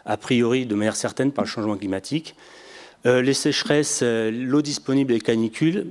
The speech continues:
ben, en lien avec, euh, le risque incendie. La sécheresse toujours en lien avec les mouvements de terrain.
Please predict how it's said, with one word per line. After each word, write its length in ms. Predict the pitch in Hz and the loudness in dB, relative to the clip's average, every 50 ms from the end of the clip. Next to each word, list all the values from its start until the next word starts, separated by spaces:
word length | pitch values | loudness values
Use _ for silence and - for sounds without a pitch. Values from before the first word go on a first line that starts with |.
| - - | -10 -4
ben, 340 | 117 113 107 104 110 - - - - | -2 -2 0 0 -2 -4 -4 -6 -4
en 140 | - 117 113 | -2 0 0
lien 340 | 113 113 113 113 117 - - | 2 2 0 0 -2 -4 -4
avec, 380 | 117 107 104 110 104 101 - | -4 -4 -2 -2 -4 -4 -4
euh, 380 | - 98 95 95 95 95 107 - - - | -6 -4 -4 -4 -4 -6 -8 -10 -10 -10
le 100 | 104 104 | -8 -4
risque 260 | 104 117 113 - - | -4 -4 -4 -6 -8
incendie. 540 | 104 95 - - 98 95 101 107 135 170 190 - - - - - - - - - | -10 -10 -8 -10 -10 -10 -8 -4 -4 -4 -6 -6 -18 -20 -20 -18 -18 -18 -14 -4
La 160 | - 117 127 | 2 2 2
sécheresse 460 | 123 - 139 120 - - - 139 131 - | 4 2 0 0 0 0 0 -2 -2 0
toujours 640 | - 135 127 123 135 135 139 135 131 131 - - - - - - - - - | -4 -4 -2 0 2 2 2 2 2 0 -6 -18 -20 -20 -20 -20 -20 -16 -6
en 100 | - 113 | -2 0
lien 140 | 117 117 120 | 0 2 2
avec 220 | 120 110 107 - | 2 0 -2 0
les 40 | 120 | 2
mouvements 320 | 123 135 131 120 131 123 120 | 2 2 2 2 2 0 0
de 60 | 113 | -2
terrain. 400 | - 120 113 104 113 123 147 | -2 -2 0 0 0 -2 -2